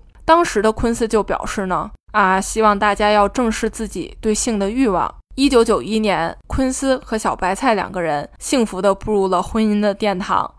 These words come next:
但这段婚姻仅仅维持了三年。一九九三年，小白菜，小白菜不辞而别，并且无视纽约法院的禁令，带着儿子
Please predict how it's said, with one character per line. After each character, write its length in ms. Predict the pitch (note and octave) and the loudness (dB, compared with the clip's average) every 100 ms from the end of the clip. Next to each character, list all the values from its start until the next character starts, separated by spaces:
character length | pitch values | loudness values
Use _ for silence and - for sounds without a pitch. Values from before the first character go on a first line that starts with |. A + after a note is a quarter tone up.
| - - | -20 0
但 180 | B3+ | 0
这 160 | A#3 A#3 | 4 4
段 180 | A3 G3 | 6 2
婚 180 | - G#3 | 0 0
姻 260 | G#3 G#3+ F#3 - | 0 -2 -4 -8
仅 200 | F#3+ F#3+ | -4 -2
仅 160 | G3 F3 | -2 -2
维 120 | E3+ | -6
持 200 | - G3 | -6 -8
了 40 | |
三 300 | - A3+ A#3+ | -4 -2 0
年。 240 | A#3+ G2 - - - - | -2 -6 -12 -20 -20 0
一 140 | C4 | 2
九 120 | C4 | 4
九 160 | B3 F#3 | 2 2
三 240 | - A3 | 2 2
年， 260 | G#3+ F#3+ F3 - | 2 0 -2 -8
小 180 | - G3+ | -4 -2
白 200 | G3+ G3+ | 2 2
菜， 340 | - A#3+ G#3 - - | 4 2 2 -2 -10
小 180 | - G3+ | 0 2
白 160 | G3+ | 4
菜 220 | G#3+ B3+ G#3+ | 2 0 0
不 180 | C4+ | -2
辞 200 | A#3+ - | -4 -2
而 180 | G3 F#3 | 2 2
别， 340 | F#3+ F3 F3 - - | 0 -4 -4 -8 0
并 160 | C#4 B3+ | 2 2
且 160 | A#3+ | 2
无 220 | F#3+ F#3 A3+ | 0 0 -4
视 200 | - B3 | -2 0
纽 200 | G3 D#3 | 0 2
约 140 | G#3+ | -2
法 220 | A3+ F#3 | 0 -4
院 140 | F#3 G#3 | -2 -2
的 80 | |
禁 300 | G#3 - B3 | -2 -2 -2
令， 180 | F#3 F3 - - | -2 -4 -10 -2
带 180 | C4+ A#3 | 2 4
着 100 | F#3+ | 4
儿 240 | E3+ E3 | 2 0
子 160 | F#3 | 2